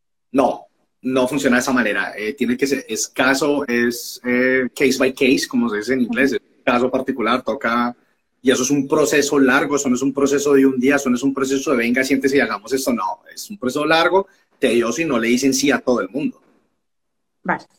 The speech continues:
Speaker 2: bueno, porque es que eso, eso me lleva a la parte migratoria, a la peligrosidad de todo esto, porque es que tú decías, o sea, una de las partes que yo no conocía, por ejemplo, y que me preocupa, es el hecho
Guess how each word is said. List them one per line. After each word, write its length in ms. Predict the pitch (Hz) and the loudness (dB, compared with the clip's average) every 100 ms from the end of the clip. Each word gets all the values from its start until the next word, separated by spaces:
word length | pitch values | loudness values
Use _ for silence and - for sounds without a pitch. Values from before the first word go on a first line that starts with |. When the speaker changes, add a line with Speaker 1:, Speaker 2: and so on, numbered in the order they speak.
| _ _ _ - | _ _ _ 0
Speaker 2:
bueno, 200 | 202 - | 0 0
porque 180 | 220 254 | 0 0
es 80 | 254 | 2
que 100 | 330 | 2
eso, 280 | 320 311 311 | 4 4 4
eso 500 | 277 302 311 311 _ _ - | 2 4 4 2 _ _ 0
me 160 | 226 | 2
lleva 380 | 214 233 233 269 | 4 6 6 4
a 160 | 269 226 | 2 2
la 140 | 208 | 2
parte 220 | - - | 0 2
migratoria, 600 | 262 254 202 208 202 233 | 2 4 2 4 4 4
a 100 | 233 | 4
la 100 | 220 | 0
peligrosidad 540 | 196 190 190 180 - 175 | 0 0 2 0 2 0
de 80 | 190 | 2
todo 220 | 220 208 | 4 4
esto, 160 | - | 2
porque 140 | - 196 | -6 -8
es 60 | |
que 60 | 277 | -2
tú 120 | 285 | 4
decías, 320 | 277 262 262 | 4 6 2
o 220 | 262 - - | 0 -12 -4
sea, 140 | - | 2
una 100 | 240 | 4
de 60 | 302 | 4
las 120 | 302 | 2
partes 240 | - 214 254 | 0 -4 0
que 100 | 233 | 2
yo 80 | |
no 140 | 208 208 | 2 2
conocía, 380 | 233 196 196 175 | 2 2 0 0
por 160 | 160 | 0
ejemplo, 340 | 156 180 175 180 | -4 -6 -6 -6
y 60 | 196 | -4
que 100 | 196 | 0
me 100 | 185 | 0
preocupa, 420 | 196 190 262 196 | 2 2 2 2
es 100 | 185 | 2
el 80 | 233 | 4
hecho 300 | 240 233 285 | 4 4 2